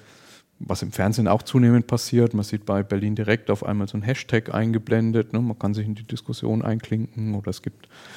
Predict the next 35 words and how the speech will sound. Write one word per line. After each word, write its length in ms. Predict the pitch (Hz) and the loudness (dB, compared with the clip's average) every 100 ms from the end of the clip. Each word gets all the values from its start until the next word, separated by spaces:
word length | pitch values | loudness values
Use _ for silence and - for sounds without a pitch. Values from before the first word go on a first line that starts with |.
| - - - | -20 -12 -10
eine 80 | |
Facebook-Seite 800 | - 90 101 - 101 - 95 101 | -2 0 0 -4 -4 0 2 2
zu 180 | 101 107 | -2 0
Wetten, 240 | 95 104 104 | 0 0 2
dass, 380 | 104 135 - - - - - - - | 2 2 -6 -18 -20 -20 -20 -20 -6
äh, 40 | 110 | 0
oder 360 | 117 117 117 | 2 4 2
solche 300 | 110 113 113 | 4 2 2
Dinge 380 | 113 113 113 113 | 2 2 4 4
oder 200 | 113 113 | 6 6
eben 240 | 127 113 | 6 4
auch 220 | - 107 120 | 4 4 4
einen 100 | 113 | 2
YouTube-Kanal, 760 | 123 135 - 123 113 107 107 | 2 -2 0 2 4 6 6
wo 120 | 104 | 4
ich 60 | 101 | 2
jetzt 180 | 110 - | 0 0
anfange 560 | 104 107 110 104 104 | -2 0 0 0 0
zu, 380 | 98 107 104 101 151 147 | -2 -4 -2 -4 -6 -6
äh, 440 | 104 95 101 131 | -2 -2 -2 -6
zu 120 | - | -10
kommentieren 560 | - 104 95 - 147 180 | -4 0 0 0 0 2
beispielsweise. 880 | 156 165 - 139 - 131 127 131 131 - _ - _ _ _ _ _ - | 0 0 -2 -2 2 2 2 0 -2 -6 _ -20 _ _ _ _ _ -4
Mm, 320 | 123 117 120 117 - - - - _ | 0 4 4 2 -2 -18 -20 -20 _
und 140 | 113 | 0
diese 200 | 113 110 | 2 2
Step-In-Geschichte 1300 | 117 - 117 - 143 151 170 170 - 143 - 135 - | 0 4 2 6 6 6 4 0 2 2 4 4 4
ist 180 | 123 - | 4 4
dann 120 | 123 | 2
praktisch 340 | 123 120 120 - | 4 2 0 2
der 100 | 113 | 4
nächste 320 | 107 - 139 | 4 2 0
Schritt 240 | - 123 | 2 0
zu 100 | - | 0
sagen, 420 | 123 117 113 117 | 2 4 4 2